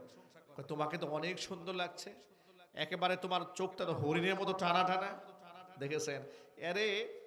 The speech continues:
সবসময় পাওয়া যায় না বলে ওর ইজ্জত আল্লাহ পাক বাড়ায় দিয়েছেন। যে মেয়েকে রাস্তাঘাটে এখানে সেখানে, এখানে সেখানে পাওয়া যায়,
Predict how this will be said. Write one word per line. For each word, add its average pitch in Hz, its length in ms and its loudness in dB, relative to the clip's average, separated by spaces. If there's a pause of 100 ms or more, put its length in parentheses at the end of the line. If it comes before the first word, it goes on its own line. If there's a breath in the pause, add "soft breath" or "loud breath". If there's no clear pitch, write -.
সবসময় 180 500 -2
পাওয়া 190 300 4
যায় 185 200 4
না 196 120 2
বলে 185 160 0
ওর 196 120 0
ইজ্জত 196 400 -2 (380)
আল্লাহ 165 220 2
পাক 156 100 4
বাড়ায় 139 320 4
দিয়েছেন। 117 400 -6 (720 loud breath)
যে 269 380 4
মেয়েকে 277 480 2
রাস্তাঘাটে 208 760 0
এখানে 208 380 -2
সেখানে, 180 500 0
এখানে 180 360 0
সেখানে 185 320 -4
পাওয়া 151 340 0
যায়, 156 320 0